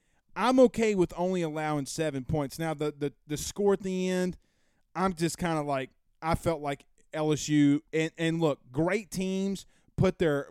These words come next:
put their cleat on somebody's neck and doesn't let up.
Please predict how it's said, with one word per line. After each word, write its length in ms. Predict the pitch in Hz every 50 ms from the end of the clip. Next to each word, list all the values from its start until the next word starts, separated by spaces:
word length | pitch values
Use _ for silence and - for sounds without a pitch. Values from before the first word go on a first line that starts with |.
| - -
put 180 | - 175 180 -
their 200 | - 151 135 131
cleat 460 | - - - - 180 190 202 196 175 _ _
on 160 | - 160 156
somebody's 540 | 147 - - 185 185 180 175 170 156 139 131
neck 240 | 160 165 175 180 -
and 140 | 160 139 123
doesn't 340 | 139 151 156 147 180 165 156
let 180 | 156 151 143
up. 300 | 147 160 180 196 - -